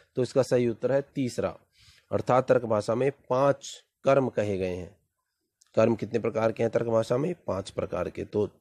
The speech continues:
तीसरा जो है राइट आंसर है। अगला प्रश्न देखेंगे, रूपवद भार्य समास है। रूपवद भार्य में कौन सा समास है? बहुव्रीहि, द्विगुह, द्वंद्व, तत्पुरुष।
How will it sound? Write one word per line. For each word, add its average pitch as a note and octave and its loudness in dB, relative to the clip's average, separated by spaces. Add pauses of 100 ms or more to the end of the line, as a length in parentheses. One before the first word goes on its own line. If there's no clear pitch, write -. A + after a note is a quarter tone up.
(440)
तीसरा A2 2
जो G2+ 2
है C3 -2
राइट F2 -2
आंसर F#2 -2
है। A2 -4 (500)
अगला C3 6
प्रश्न D3 0
देखेंगे, D3+ 2
रूपवद D3 2
भार्य B2+ 4
समास G#2+ -2
है। G2 -4
रूपवद A#2 0
भार्य G#2+ 2
में A#2 4
कौन A2+ 4
सा A#2+ 2
समास A2 2
है? A#2+ 6
बहुव्रीहि, A2+ 2 (460)
द्विगुह, A2+ 4 (340)
द्वंद्व, B2+ 4 (200)
तत्पुरुष। - 0